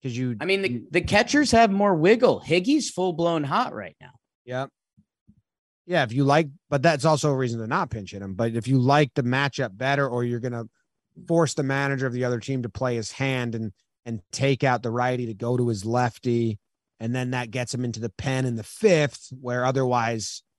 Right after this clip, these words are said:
Speaker 1: the p-, starter might continue to go. Like, that's the gamesmanship, of being able to pinch hit Carpenter,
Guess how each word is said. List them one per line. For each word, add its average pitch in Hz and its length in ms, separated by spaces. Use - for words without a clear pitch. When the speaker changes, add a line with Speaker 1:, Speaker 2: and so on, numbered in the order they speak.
Speaker 1:
the 120 80
p-, - 140
starter 127 480
might 113 240
continue 110 380
to 98 60
go. 135 280
Like, 117 220
that's 127 240
the 110 120
gamesmanship, 101 720
of 104 260
being 120 260
able 107 180
to 98 60
pinch 104 300
hit 107 160
Carpenter, 95 680